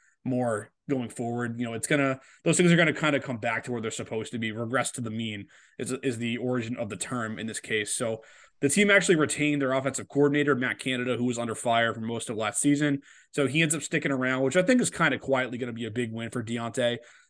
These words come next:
In Matt Canada's two years as offensive coordinator, Johnson's number five overall in targets among wide receivers.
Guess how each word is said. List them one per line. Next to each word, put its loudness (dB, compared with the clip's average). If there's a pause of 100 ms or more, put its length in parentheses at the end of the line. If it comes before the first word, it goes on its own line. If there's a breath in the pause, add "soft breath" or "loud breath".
In 0
Matt 2
Canada's 2
two 2
years 4
as -2
offensive -2
coordinator, 0
Johnson's -4
number 0
five -2 (440)
overall 4
in -4
targets -2
among -2
wide 0
receivers. -2